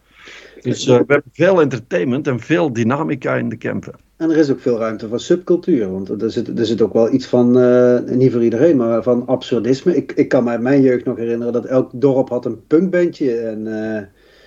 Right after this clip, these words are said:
Speaker 2: dat was iets waar, eh, waar ik daarna in het westen van het land, eh, waren ze toch veel meer, eh, gezagsvolgend. Dat, dat vonden ze maar apart om te horen, dat die, die, dat, dat hardrock was groot in de Kempen en punk ook.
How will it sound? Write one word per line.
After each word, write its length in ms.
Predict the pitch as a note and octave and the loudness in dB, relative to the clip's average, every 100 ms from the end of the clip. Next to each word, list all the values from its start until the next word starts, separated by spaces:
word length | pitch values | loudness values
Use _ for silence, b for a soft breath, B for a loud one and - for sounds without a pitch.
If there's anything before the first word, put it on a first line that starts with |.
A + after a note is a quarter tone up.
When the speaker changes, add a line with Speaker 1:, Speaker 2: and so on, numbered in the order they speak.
| b b b b | b b b b
Speaker 2:
dat 120 | A2+ | -2
was 220 | G#2+ - | -2 -2
iets 220 | C#3 C3 | -4 -2
waar, 180 | - A2 | -4 -2
eh, 460 | G#2+ A2 A2+ B2 A#2 | -2 -2 0 0 2
waar 140 | B2 | 2
ik 80 | A#2 | 2
daarna 240 | B2 B2 A#2+ | 2 2 2
in 80 | |
het 100 | A#2 | 0
westen 300 | A2 C#3 - | 0 0 0
van 100 | B2+ | 0
het 100 | B2+ | 2
land, 320 | B2 B2 A#2 C3 | 2 0 0 2
eh, 360 | B2 B2+ B2 | 4 4 2
waren 220 | B2 A#2+ | 0 -2
ze 60 | A2+ | -2
toch 140 | C3+ | -4
veel 220 | - C3+ B2+ | 2 2 2
meer, 380 | B2+ B2 A#2+ A#2+ A#2+ A#2+ A#2 | 2 2 2 0 0 0 -2
eh, 80 | A#2 - - | -4 -14 -4
gezagsvolgend. 960 | C3+ B2 C#3 - - D3 D3 F3+ E3 | -2 0 0 -2 0 0 2 -2 0
Dat, 200 | A#2+ G2+ | -4 -4
dat 200 | A#2 G#2+ | -6 -8
vonden 220 | - A2+ G#2 | -8 -8 -6
ze 60 | |
maar 140 | G#2+ G#2+ | -6 -6
apart 340 | G#2 C3 - | -4 -4 -2
om 100 | A2 | -4
te 100 | A2+ | 0
horen, 280 | A#2 E3+ C3+ | 2 4 4
dat 160 | B2 | 2
die, 180 | - A#2 | 0 -2
die, 320 | A2+ A#2 A2 B B B B - | 0 0 0 B B B B -2
dat, 240 | B2 A2 | 0 0
dat 160 | C3 A#2 | -4 -4
hardrock 520 | G#2+ D#3 D3 C3+ C#3+ | 0 -2 2 0 2
was 180 | C3 - | -2 -4
groot 300 | - E3+ F3 | 2 2 2
in 80 | C3 | -2
de 100 | A#2+ | -2
Kempen 420 | D#3 F#3+ D#3+ A2+ | -2 -2 -4 -8
en 220 | A2+ A2 | -10 -6
punk 260 | - D#3+ C3+ | 0 2 2
ook. 320 | E3 F3+ - | 0 -2 -8